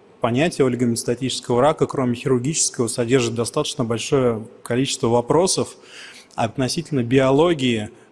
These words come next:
этого олигометастатического процесса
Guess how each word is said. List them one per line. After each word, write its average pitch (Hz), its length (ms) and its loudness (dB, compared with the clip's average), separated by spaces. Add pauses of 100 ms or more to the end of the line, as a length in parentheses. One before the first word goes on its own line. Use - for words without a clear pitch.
(120)
этого 107 1080 -2 (340)
олигометастатического 131 960 0
процесса 127 760 -2